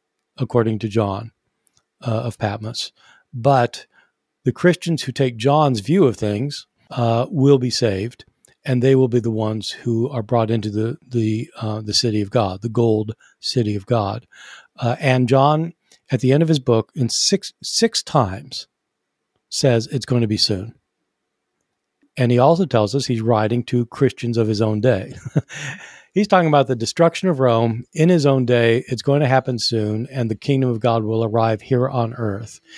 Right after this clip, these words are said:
And yes, I mean, he was wrong about that. It didn't happen. And that's why, that's why later Christians, uh, reinterpreted it to say he didn't mean it was gonna happen right away.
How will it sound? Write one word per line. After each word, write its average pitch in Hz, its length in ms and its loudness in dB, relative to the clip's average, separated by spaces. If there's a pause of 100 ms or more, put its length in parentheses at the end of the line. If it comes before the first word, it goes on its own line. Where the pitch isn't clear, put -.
(440)
And 131 180 2
yes, 165 320 2
I 120 40 -2
mean, 127 160 0
he 127 100 2
was 127 120 0
wrong 143 200 4
about 104 160 0
that. 110 180 -4
It 120 120 -2
didn't 120 240 0
happen. 117 440 -4 (600)
And 117 140 0
that's 127 240 2
why, 123 460 2 (680)
that's 131 300 0
why 120 140 4
later 135 600 4 (460)
Christians, 123 720 0 (100)
uh, 127 80 0
reinterpreted 123 760 2
it 135 180 -4 (300)
to 131 120 -2
say 117 280 2
he 120 120 2
didn't 117 300 -2
mean 123 260 2
it 113 80 -4
was 110 160 -8
gonna 104 220 -6
happen 104 260 -4
right 101 160 -6
away. 113 340 -10